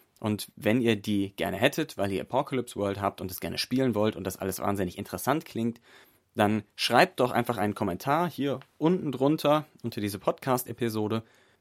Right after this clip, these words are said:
und dann lasse ich euch die Playbooks zukommen. In diesem Sinne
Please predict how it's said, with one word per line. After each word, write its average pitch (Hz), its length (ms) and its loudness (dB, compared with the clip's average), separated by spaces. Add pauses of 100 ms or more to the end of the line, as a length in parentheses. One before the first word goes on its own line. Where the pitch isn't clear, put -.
(260)
und 101 480 -4
dann 98 220 2
lasse 101 260 0
ich - 120 -6
euch 101 360 -6 (140)
die 101 60 0
Playbooks 98 440 -4
zukommen. 113 460 -2 (1040)
In 107 100 0
diesem 160 220 4
Sinne 190 380 2